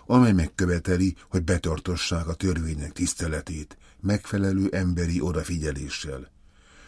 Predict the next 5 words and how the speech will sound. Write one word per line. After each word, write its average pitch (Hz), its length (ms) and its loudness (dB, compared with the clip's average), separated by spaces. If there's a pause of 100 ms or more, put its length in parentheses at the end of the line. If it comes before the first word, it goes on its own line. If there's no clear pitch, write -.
(160)
Törvényesség 98 920 4
és 82 180 0
emberség 85 720 0
együtt 87 380 -2
halad, 113 440 -2